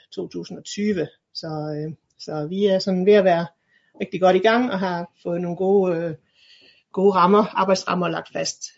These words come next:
Og det er et, øh, projekt, som, som, øh, bliver styret af Hans Thyssen her fra Seges og Julie Henriksen fra Økologisk Landsforening.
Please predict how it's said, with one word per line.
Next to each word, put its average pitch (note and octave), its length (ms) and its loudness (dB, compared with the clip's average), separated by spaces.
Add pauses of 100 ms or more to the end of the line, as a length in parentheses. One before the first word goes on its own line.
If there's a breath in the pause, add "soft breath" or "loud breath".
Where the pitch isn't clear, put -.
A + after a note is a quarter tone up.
Og F3+ 100 -10
det G#3 220 6
er G3+ 160 4
et, F3+ 440 -2
øh, E3+ 40 -6 (180)
projekt, A#3+ 400 -6
som, F3+ 360 -4 (360)
som, F3 380 -6
øh, E3+ 140 -8
bliver F3 140 -4
styret C#4 400 -2
af - 280 -4
Hans A3 440 -4
Thyssen C#4+ 540 -2 (420)
her G#3 100 -8
fra F#3 80 -6
Seges - 580 -4
og G3 80 -2
Julie G#3 380 2
Henriksen E3+ 540 -4
fra E3 120 -6
Økologisk E3+ 320 -6
Landsforening. D3 600 -8